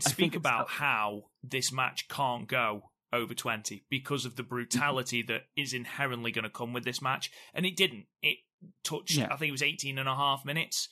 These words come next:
Speaker 1: It was, it was just, it was just approaching nineteen.
Speaker 2: Hmm.
Speaker 1: Um, eighteen minutes fifty-seven, and that's a good length. I'd argue it could have been a tad shorter, but you know what? It, and that's splitting hairs at that point.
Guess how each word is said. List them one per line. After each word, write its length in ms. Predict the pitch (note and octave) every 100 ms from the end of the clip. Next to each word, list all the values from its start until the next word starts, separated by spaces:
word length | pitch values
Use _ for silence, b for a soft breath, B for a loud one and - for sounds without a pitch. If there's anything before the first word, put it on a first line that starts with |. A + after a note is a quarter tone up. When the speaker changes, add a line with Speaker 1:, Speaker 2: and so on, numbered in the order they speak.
| b b b -
Speaker 1:
It 60 |
was, 360 | D3 C3 - -
it 80 | C#3+
was 160 | C#3 -
just, 260 | E3+ D#3+ - - -
it 60 |
was 140 | D3 C#3+
just 260 | F3 E3
approaching 420 | D3+ E3 D3 C3+ A#2+
nineteen. 460 | A#2 A2 G#2+ A#2 - _ _
Speaker 2:
Hmm. 220 | C3+ A#2 G2+ _ -
Speaker 1:
Um, 280 | B2+ A#2+ A#2+
eighteen 240 | C3 C3 C3
minutes 140 | A#2
fifty-seven, 1700 | - A#2+ A2+ A2+ - _ _ _ _ _ _ _ - A2+ A2 G2+ G#2 -
and 880 | C#3+ C3 B2+ B2 A#2+ A#2+ A#2 A2 - - - -
that's 140 | D3+
a 40 | F#3+
good 140 | G#3
length. 400 | G#3+ G3+ - - _ -
I'd 140 | C#3+
argue 300 | - C#3+ D3
it 100 | B2+
could 140 | - C3+
have 80 | A#2+
been 100 | G2+
a 60 |
tad 320 | - C#3+ D3+
shorter, 420 | - E3 D#3 - D#3
but 140 | C3+
you 80 | C#3+
know 160 | C#3
what? 220 | B2+ A2 -
It, 120 | A#2+ - - -
and 200 | B2 B2+
that's 380 | A#2 A2 - -
splitting 340 | - C3 - -
hairs 240 | A2 G#2+
at 80 | G#2+
that 160 | G2+
point. 240 | - A2+